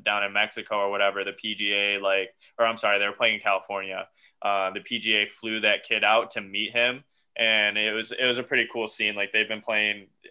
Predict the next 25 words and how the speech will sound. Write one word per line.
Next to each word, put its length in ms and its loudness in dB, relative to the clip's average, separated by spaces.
Xbox 460 0
together 320 0
for 140 -8
years, 500 -2
and 100 -8
then 220 -4
he, 400 -6
they 140 2
brought 340 0
him 160 -2
out 280 0
to, 400 2
you 160 -4
know, 100 -4
meet 240 -2
him 160 -4
or 80 -2
whatever, 400 2
and 100 -4
he 60 -10
followed 420 4
him 80 -6
around 600 0
for 300 -4
the, 400 2